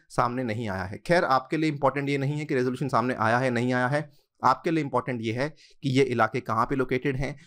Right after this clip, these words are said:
और यहाँ पर ये प्रॉब्लम अगर आई तो क्यों आई। So देखते हैं इसको, थोड़ा सा डिटेल्स जान लेते हैं। इंडिया और नेपाल,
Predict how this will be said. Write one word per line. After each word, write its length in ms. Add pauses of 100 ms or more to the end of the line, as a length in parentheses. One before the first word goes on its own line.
(140)
और 160
यहाँ 280
पर 240 (280)
ये 120
प्रॉब्लम 480
अगर 180
आई 240 (120)
तो 60 (120)
क्यों 220
आई। 140 (460)
So 100
देखते 260
हैं 100
इसको, 280 (920)
थोड़ा 180
सा 120
डिटेल्स 360
जान 220
लेते 200
हैं। 140
इंडिया 360
और 180
नेपाल, 440